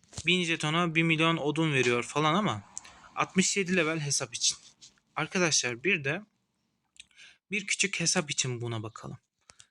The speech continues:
Bakın bu benim küçük hesabım. Kötülük dükkanını açıyorum. Arkadaşlar fiyatlar aynı. Yani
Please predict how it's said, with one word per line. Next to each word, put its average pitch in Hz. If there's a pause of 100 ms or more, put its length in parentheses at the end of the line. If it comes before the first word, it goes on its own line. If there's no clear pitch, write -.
(240)
Bakın 156
bu 180
benim 165
küçük -
hesabım. 123 (1120)
Kötülük 190
dükkanını 160
açıyorum. 175
Arkadaşlar 143
fiyatlar 151
aynı. 117
Yani 120